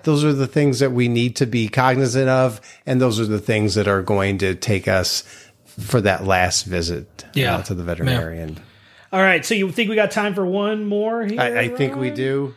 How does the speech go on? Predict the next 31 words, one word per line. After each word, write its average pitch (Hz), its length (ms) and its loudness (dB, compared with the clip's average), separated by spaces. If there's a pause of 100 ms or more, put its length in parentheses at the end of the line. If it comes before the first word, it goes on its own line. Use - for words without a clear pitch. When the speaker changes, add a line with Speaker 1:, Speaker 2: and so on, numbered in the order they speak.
(100)
Speaker 2:
Yeah, 175 200 0
we're 160 120 2
at 196 80 0
sixteen 262 460 -2
minutes, 147 260 -4
so 220 100 0
we're 202 120 2
doing 208 160 0
Speaker 1:
All 190 60 -2
right. - 40 -4
Speaker 2:
good, 139 200 -4
yeah. 143 240 -10 (340)
Um, 214 400 0
so 233 500 0
the 202 120 -6
cat 254 400 -4
question 262 460 -2
is, 190 380 -4 (220)
<laughs> - 880 -8
wh-, 185 300 0
why 202 380 4
does 226 240 2
my 196 200 0
senior 190 440 -4
cat 170 340 -6
smell? 139 600 -8 (960)
Speaker 1:
Ooh, 185 400 -4 (260)
I 180 200 2
know 147 680 2 (380)
that, 120 520 0
uh, 104 480 2